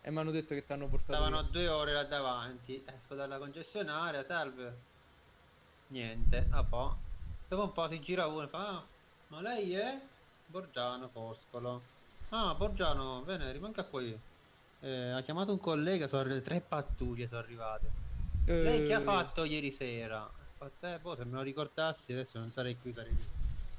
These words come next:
Speaker 2: Ha detto, "Ah, no, perché ie-, allora la dichiaro in arresto." "Scusi, perché?" "Eh, perché ieri lei è scappato e c'ho la, le-, la mia telecamera ha registrato la sua macchina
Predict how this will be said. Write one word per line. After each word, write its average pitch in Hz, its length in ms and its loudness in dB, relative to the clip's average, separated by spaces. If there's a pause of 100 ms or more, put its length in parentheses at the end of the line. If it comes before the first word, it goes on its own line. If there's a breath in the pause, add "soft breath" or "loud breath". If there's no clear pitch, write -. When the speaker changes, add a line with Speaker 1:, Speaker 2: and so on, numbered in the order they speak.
(640)
Speaker 2:
Ha 175 60 0
detto, - 180 -4
"Ah, 226 140 0
no, 220 220 0
perché 175 320 -2
ie-, 185 500 0
allora 202 240 2
la 165 100 -2
dichiaro 175 280 -4
in 185 80 -4
arresto." 123 480 -6 (1600)
"Scusi, 117 220 -12
perché?" 117 420 -2 (440)
"Eh, 160 120 2
perché - 320 4
ieri 160 300 6
lei 160 160 2
è 135 80 2
scappato 117 840 -4 (580)
e 131 140 -8
c'ho 139 180 0
la, 135 260 2
le-, 135 260 0
la 139 120 -2
mia 165 380 -4
telecamera 160 540 -4
ha 139 40 -2
registrato 135 400 -6
la 127 60 -6
sua 151 100 -6
macchina 151 520 -8